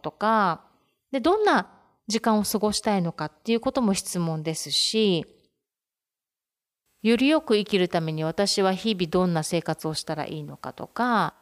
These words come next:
仕事においても私は働く上でどんなこと大切にしてるんだろうって、その出てきた答えに対してさらに深く掘り下げる質問をしていくっていうことを繰り返し、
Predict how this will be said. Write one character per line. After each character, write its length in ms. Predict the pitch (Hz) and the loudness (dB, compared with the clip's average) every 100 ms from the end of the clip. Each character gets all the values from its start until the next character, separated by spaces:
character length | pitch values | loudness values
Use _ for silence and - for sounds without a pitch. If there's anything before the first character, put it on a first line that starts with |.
| _ _ | _ _
仕 180 | - 202 | -8 -2
事 260 | 214 214 | -4 -2
に 120 | 214 214 | -4 -2
お 200 | - 226 | 0 -2
い 60 | |
て 160 | 226 226 | -2 -2
も 340 | 185 180 185 | 0 0 -2
私 380 | 180 202 190 226 | -4 -4 -4 -2
は 320 | 262 262 185 | 2 2 2
働 380 | 180 185 185 180 | 0 -2 -2 -4
く 120 | 202 | -4
上 120 | 208 | -4
で 140 | 180 160 | -4 -4
ど 160 | 170 | -4
ん 60 | 170 | -4
な 100 | 208 | -4
こ 120 | - | -6
と 120 | - | -6
大 200 | 202 190 | -4 -4
切 220 | 185 175 185 | -2 -6 -4
に 120 | 180 | -4
し 80 | - | -2
て 140 | 196 | -2
る 140 | 185 | -2
ん 60 | 170 | -4
だ 120 | 160 | -4
ろ 260 | 151 139 165 | -4 -6 -10
う 40 | _ | _
っ 20 | |
て、 100 | 180 | -6
そ 140 | - | -2
の 240 | 254 254 233 | 2 2 2
出 120 | 247 | -2
て 120 | 247 | -4
き 80 | - | -2
た 120 | 175 | -4
答 280 | 165 170 175 | -4 -4 -4
え 60 | 160 | -4
に 80 | |
対 140 | 151 143 | -8 -10
し 40 | |
て 100 | - | -10
さ 160 | - 196 | -4 -2
ら 100 | 165 | -2
に 100 | 143 | -4
深 240 | - - | -6 -6
く 140 | - 131 | -6 -10
掘 120 | 147 | -8
り 80 | 170 | -2
下 140 | 214 | 0
げ 140 | 190 | 0
る 120 | - 170 | -2 -4
質 220 | - 170 | -8 -8
問 180 | 156 151 | -6 -6
を 40 | |
し 80 | - | -8
て 140 | 151 | -10
い 60 | 147 | -6
く 120 | 226 | -6
っ 20 | |
て 180 | 226 175 | -4 -4
い 40 | |
う 40 | 160 | -4
こ 120 | 190 | -4
と 100 | 202 | -4
を 20 | |
繰 160 | - - | -6 -6
り 80 | 190 | -2
返 180 | 226 233 | 0 -2
し、 180 | - | -4